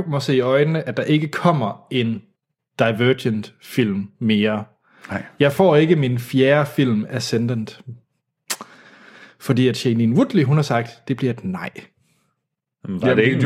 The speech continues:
Speaker 3: en
Speaker 2: var fordi,
Speaker 3: two-part?
Speaker 2: det skulle blive en, øh, ja, jamen, det skulle også blive en T V-serie.
Speaker 1: Jamen, jeg er ligeglad, vi har stadigvæk
Speaker 3: What?
Speaker 2: Og
Speaker 1: anmeldt
Speaker 2: det
Speaker 1: det.
Speaker 2: nægte hun.
Speaker 1: Ja.
Speaker 3: Hvorfor er du ked af det?
Speaker 1: Fordi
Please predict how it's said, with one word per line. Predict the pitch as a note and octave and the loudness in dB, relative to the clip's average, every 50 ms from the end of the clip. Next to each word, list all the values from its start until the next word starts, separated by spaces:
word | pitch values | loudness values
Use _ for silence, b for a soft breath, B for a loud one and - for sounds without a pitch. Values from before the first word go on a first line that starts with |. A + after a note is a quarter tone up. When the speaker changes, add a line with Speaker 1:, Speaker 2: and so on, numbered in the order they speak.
| C#3+ C#3+ | 4 4
Speaker 3:
en | D3 | 4
Speaker 2:
var | F3 | 4
fordi, | F3 D#3 | 4 4
Speaker 3:
two-part? | - G#2+ - | 4 4 2
Speaker 2:
det | B2+ | 2
skulle | B2 - - C3 A#2 | 0 -2 -4 -2 0
blive | A2+ B2+ B2+ B2+ B2 - | 2 4 4 4 4 2
en, | A#2+ A2+ A2+ | 0 0 0
øh, | A2+ A2 A2 - G#2+ | 0 0 0 0 0
ja, | C#3 D#3 D#3 | 0 0 0
jamen, | C3+ B2+ B2 | 0 0 0
det | C3 B2+ B2 | -2 -2 -2
skulle | - - B2 A#2+ | -2 -2 0 0
også | A#2 A#2 - | 0 -2 -4
blive | - C3+ A#2 | -6 -6 -6
en | A#2 | -4
T | - F#3 E3+ | -4 -4 -4
V-serie. | A#2 F#2 G2+ A2 F#2+ E2+ - - - _ _ - - - | -4 -4 -6 -6 -6 -6 -8 -14 -20 _ _ -20 -14 -12
Speaker 1:
Jamen, | - C3+ C3 | -6 -2 0
jeg | C#3 | 0
er | C#3 | 2
ligeglad, | D3 E3+ F3 D3+ C3+ | 2 2 2 0 0
vi | A#2+ B2+ | 0 -2
har | B2+ B2+ | -2 -2
stadigvæk | B2 - F3 F3 E3+ D3 B2+ A#2 A2+ | -2 -2 0 0 2 0 0 0 0
Speaker 3:
What? | G2 - | 2 2
Speaker 2:
Og | C3 | 2
Speaker 1:
anmeldt | B2+ C#3 E3 E3 E3 | 2 2 2 2 2
Speaker 2:
det | F3 E3 | 2 2
Speaker 1:
det. | D3+ D#3 | 2 2
Speaker 2:
nægte | D#3 - B2+ | 0 -2 -6
hun. | A#2 - F#2+ F2 - - B B B B _ _ _ _ _ - - | -8 -8 -10 -12 -14 -16 B B B B _ _ _ _ _ -14 -14
Speaker 1:
Ja. | - - - _ _ - - - _ - - | -14 -14 -16 _ _ -20 -20 -20 _ -8 -2
Speaker 3:
Hvorfor | G2+ G#2+ G#2 - A#2 G2 | 0 0 0 2 0 0
er | F2+ F2 | 0 0
du | F2+ | -2
ked | F2 - A2+ G#2+ G2 | -2 -2 0 0 0
af | F#2 F2 E2+ F2 | 0 -2 -4 -6
det? | G2 G2 - - _ _ _ _ - | -8 -10 -12 -14 _ _ _ _ -8
Speaker 1:
Fordi | - - B2 A#2+ - G#3 | -4 -4 -2 0 2 2